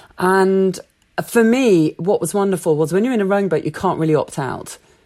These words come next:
'cause that is quite nuclear to jump in the river, and it's very cold in, in the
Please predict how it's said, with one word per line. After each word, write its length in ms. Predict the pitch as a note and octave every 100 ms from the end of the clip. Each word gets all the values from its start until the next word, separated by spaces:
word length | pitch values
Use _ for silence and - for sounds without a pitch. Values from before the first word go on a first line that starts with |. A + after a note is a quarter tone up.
| -
'cause 140 | E3+ D3+
that 200 | E3 -
is 120 | D#3
quite 220 | - F3
nuclear 420 | D3 D3 D3+ A#2 A2+
to 100 | C#3
jump 240 | C3+ C3
in 60 | C#3
the 80 |
river, 220 | B2+ B2 B2+
and 100 | C3
it's 120 | -
very 180 | E3+ C#3
cold 380 | - G2+ G#2+ A#2+
in, 260 | A#2+ A#2+
in 200 | - B2+
the 160 | B2+